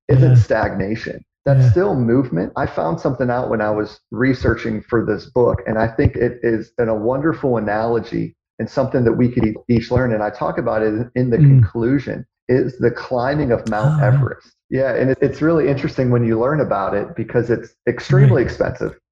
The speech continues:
Speaker 1: tens
Speaker 2: Yeah.
Speaker 1: of thousands of dollars to do this. You have to be in a tremendous
Speaker 2: Mm-hmm.
Speaker 1: physical shape just to get there. So that's like
Speaker 2: Right.
Speaker 1: the entry point. So when you get to the base camp of Mount Everest,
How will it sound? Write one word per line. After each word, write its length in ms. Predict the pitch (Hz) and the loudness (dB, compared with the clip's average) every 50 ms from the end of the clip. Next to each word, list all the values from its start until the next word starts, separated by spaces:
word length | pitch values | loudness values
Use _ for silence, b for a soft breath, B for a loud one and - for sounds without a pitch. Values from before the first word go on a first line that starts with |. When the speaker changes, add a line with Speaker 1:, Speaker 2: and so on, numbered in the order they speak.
| _ - | _ -4
Speaker 1:
tens 240 | 143 147 135 127 131 | 0 4 6 6 6
Speaker 2:
Yeah. 80 | 131 | 6
Speaker 1:
of 60 | 131 | 6
thousands 420 | 123 110 104 110 107 - 104 92 - | 6 6 4 2 -2 -4 -8 -8 -8
of 80 | 92 | -4
dollars 420 | - 104 95 95 95 98 98 - - _ _ b b _ - | -2 0 0 0 0 -2 -4 -6 -10 _ _ b b _ -6
to 80 | 127 | -2
do 180 | 104 113 104 98 | 0 0 0 0
this. 300 | - 98 101 - - - | 0 -2 -4 -4 -2 0
You 100 | 127 120 | 2 2
have 160 | 127 127 - | 2 0 -2
to 80 | - - | -2 0
be 160 | - 123 117 | 2 4 4
in 240 | 113 110 104 - - _ _ _ | 4 2 -2 -6 -8 _ _ _
a 60 | - 127 | -4 -4
tremendous 640 | - - - - 135 127 127 143 165 165 127 117 | -4 -6 -2 0 0 2 2 0 2 4 6 6
Speaker 2:
Mm-hmm. 80 | 110 101 - | 6 6 6
Speaker 1:
physical 300 | 123 127 123 120 101 - | 6 6 6 6 4 2
shape 360 | - - 101 - - - - - 107 | 0 -2 -2 -2 -2 -2 0 2 4
just 180 | 160 170 170 - | 4 4 2 0
to 60 | 123 | 0
get 220 | - 135 131 - - | 2 2 0 0 0
there. 240 | - - - - - | -2 -2 -2 -6 -10
So 160 | - - 110 | -4 -2 0
that's 260 | 92 127 143 - - | 0 0 -2 0 2
like 100 | 135 131 | 4 6
Speaker 2:
Right. 80 | 131 127 | 6 4
Speaker 1:
the 120 | 110 98 | 4 2
entry 340 | 104 117 117 - - 107 - | 0 0 -2 -2 -6 -6 -6
point. 280 | - - - - - - _ _ b b b | -6 -8 -10 -10 -10 -12 _ _ b b b
So 120 | - - 139 | -2 0 0
when 260 | 127 143 160 175 185 | 2 2 2 2 0
you 100 | 175 135 | 0 -2
get 280 | 123 139 156 156 - - | 0 0 0 0 0 -2
to 100 | - 123 | -2 0
the 160 | 110 104 - - - | 0 0 -2 -4 -2
base 400 | - 110 123 - 143 - - - | 0 2 2 2 2 0 -4 -16
camp 500 | - - - 123 131 139 - - - - - _ _ _ _ | -14 -2 0 0 2 2 0 -4 -6 -10 -20 _ _ _ _
of 200 | - 107 104 - | -2 -2 -2 0
Mount 360 | - 117 117 117 107 - - - | -2 -2 0 -2 -2 -4 -2 0
Everest, 600 | 120 139 143 - 107 - - - - - _ | 0 0 0 -2 -4 -4 -4 -4 -8 -14 _